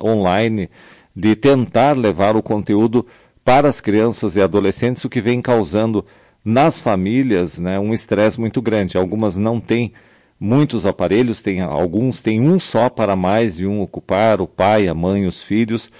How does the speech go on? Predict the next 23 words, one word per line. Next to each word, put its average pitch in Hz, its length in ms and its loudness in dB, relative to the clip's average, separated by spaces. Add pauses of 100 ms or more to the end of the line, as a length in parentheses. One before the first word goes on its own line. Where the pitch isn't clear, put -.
(400)
E - 80 -8
de 127 120 0
que - 120 -2
forma 240 320 2
vocês 185 360 0
orientam 131 680 2
essa 117 240 -2
família 110 420 -2
para 131 320 2
evitar 127 560 2
os 117 140 -2
conflitos, 104 560 -4
uma 120 160 0
vez 127 220 -2
que - 80 -6
as 110 120 -6
aulas 113 360 0
muitas 143 420 -2
vezes 117 260 -4
acontecem 110 640 -4
no 98 80 -8
mesmo 127 460 -2
horário, 117 460 -2